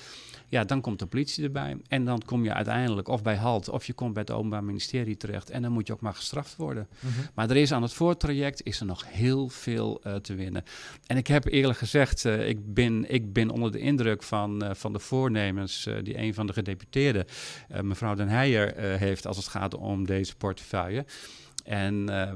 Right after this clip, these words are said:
Speaker 1: en, eh, en ik, eh, eh, ja, en ik hoop echt, eh, eh, eh, dat ook, eh, in het, eh, in het programma, eh, van het nieuwe college, dat hier ook echt een, eh, dat hier veel aandacht voor zal komen.
Speaker 2: Oké,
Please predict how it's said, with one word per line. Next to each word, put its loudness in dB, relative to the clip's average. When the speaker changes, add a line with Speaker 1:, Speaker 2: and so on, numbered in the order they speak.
Speaker 1:
en, -2
eh, -2
en -2
ik, -6
eh, 0
eh, -6
ja, 0
en 0
ik 0
hoop 0
echt, 2
eh, 0
eh, -6
eh, -6
dat -4
ook, 0
eh, -6
in -4
het, -8
eh, -6
in -6
het -6
programma, -4
eh, -10
van -10
het -8
nieuwe -2
college, -4
dat -6
hier -4
ook -2
echt -8
een, -6
eh, -4
dat -6
hier -6
veel 0
aandacht -8
voor -12
zal -14
komen. -12
Speaker 2:
Oké, -8